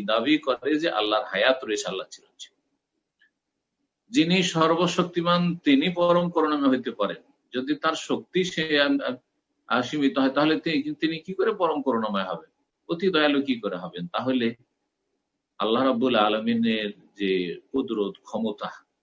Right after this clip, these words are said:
ইন্নাল্লাহা আলা কুল্লি শাইইন কাদির, তিনি সর্বশক্তিমান, এটা ইলতিজা-, এটা দাবি, দাবি করে যে যখন তিনি রহমান রহিম,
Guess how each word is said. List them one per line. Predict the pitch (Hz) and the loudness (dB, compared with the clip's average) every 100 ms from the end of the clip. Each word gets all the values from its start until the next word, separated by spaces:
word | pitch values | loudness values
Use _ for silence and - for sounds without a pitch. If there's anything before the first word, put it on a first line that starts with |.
| - | -12
ইন্নাল্লাহা | 110 107 104 98 | -4 0 0 0
আলা | 98 | -2
কুল্লি | 98 98 98 | -4 -4 -6
শাইইন | 98 95 92 | -4 -4 -4
কাদির, | - 92 147 135 | -4 4 4 2
তিনি | 120 113 | -4 -6
সর্বশক্তিমান, | 113 107 113 - - 101 87 82 | -4 -4 -6 -12 -16 -12 -12 -10
এটা | - 95 104 110 - | -10 -8 -6 -8 -8
ইলতিজা-, | - - 104 98 | -12 -12 -12 -10
এটা | 107 107 107 104 - | -10 -10 -10 -10 -14
দাবি, | - - 123 131 98 - | -12 -4 2 2 0 -8
দাবি | 113 135 | -2 -2
করে | 131 107 - _ _ _ _ _ _ _ _ _ _ | -2 -8 -12 _ _ _ _ _ _ _ _ _ _
যে | 101 | -8
যখন | 92 90 101 107 | -6 -6 -6 -10
তিনি | - 95 92 92 - _ _ _ _ _ _ _ _ - | -10 -8 -6 -8 -12 _ _ _ _ _ _ _ _ -4
রহমান | 98 104 117 131 | -4 0 2 2
রহিম, | 120 107 110 | 2 -2 -6